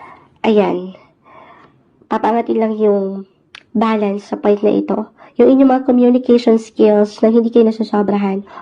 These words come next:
or nakukulangan. So, voice out your feelings, speak up. Kung ano yung nararamdaman nyo, yung inyong pagiging truthful. Ayan, merong mag-reveal. Kung meron kailangang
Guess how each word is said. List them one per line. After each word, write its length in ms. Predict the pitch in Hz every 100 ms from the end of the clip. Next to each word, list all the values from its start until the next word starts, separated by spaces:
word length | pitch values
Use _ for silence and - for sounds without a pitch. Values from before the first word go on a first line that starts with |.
| -
or 80 | 214
nakukulangan. 880 | 214 214 - 285 381 233 202 202 226 - - - _
So, 160 | - 226
voice 360 | 233 254 269 -
out 320 | 202 226 349 349
your 160 | 247
feelings, 440 | 247 233 240 247 -
speak 360 | - 226 -
up. 280 | 214 233 - _ - - - - - - _
Kung 160 | - 226
ano 80 | 226
yung 240 | 226 214 208 208 -
nararamdaman 560 | 240 220 208 208 208 208
nyo, 200 | 220 247
yung 40 |
inyong 200 | 240 226
pagiging 400 | 220 208 208 202 202
truthful. 760 | 220 220 - - 254 269 311 - - - - _ _ _ _ _ _ _ 240
Ayan, 360 | 226 202 170
merong 280 | 208 269 311
mag-reveal. 760 | 254 240 226 220 196 185 185 -
Kung 200 | 220 226
meron 280 | 226 254
kailangang 640 | 254 226 220 208 208 214